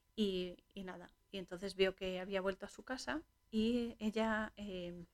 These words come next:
dice que justo fue en Año Nuevo cuando regresó, y que fue cuando acusó al señor Wang de haber matado a su madre. La madre se suicidó, pero, eh, Yuyu le dice que fue él la causa de su muerte.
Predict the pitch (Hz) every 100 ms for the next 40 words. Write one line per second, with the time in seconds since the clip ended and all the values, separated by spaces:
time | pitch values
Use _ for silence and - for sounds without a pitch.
0 | - 185 208 - 220 247 _ _ _ _
1 | - 202 - 202 - 214 220 - 208 226
2 | 190 190 185 202 220 220 196 180 180 180
3 | 175 175 - 233 240 _ _ 214 208 208
4 | - 208 202 185 180 180 208 - 208 196
5 | - 190 208 226 226 214 220 - _ _
6 | _ 196 202 190 208 220 208 202 208 220
7 | - - 202 - 190 180 233 185 - -
8 | 180 185 196 247 - - 214 - 233 -
9 | 185 190 226 - 185 - - - _ _
10 | _ - 185 175 190 196 220 202 180 185
11 | 226 226 185 - - 190 202 - 196 202
12 | 208 185 - 202 240 - 175 175 - 190
13 | 185 196 185 -